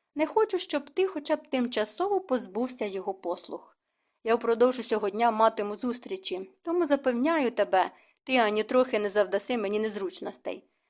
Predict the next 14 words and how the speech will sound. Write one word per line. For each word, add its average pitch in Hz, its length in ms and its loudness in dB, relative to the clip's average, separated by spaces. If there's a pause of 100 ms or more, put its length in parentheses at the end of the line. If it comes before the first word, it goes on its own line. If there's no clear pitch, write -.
(140)
Я 208 80 -8
ж - 60 -2
сказала 240 560 2
тобі, 180 220 -8
що 190 200 -4
візьму 190 320 -2
таксі». - 540 -4 (400)
Райнер 330 400 0
здивовано 208 560 -2
підняв 190 460 -8
брови. 185 380 -12 (440)
«Навіщо 214 400 -6
кричати, 254 540 0
Джастино? 190 560 -4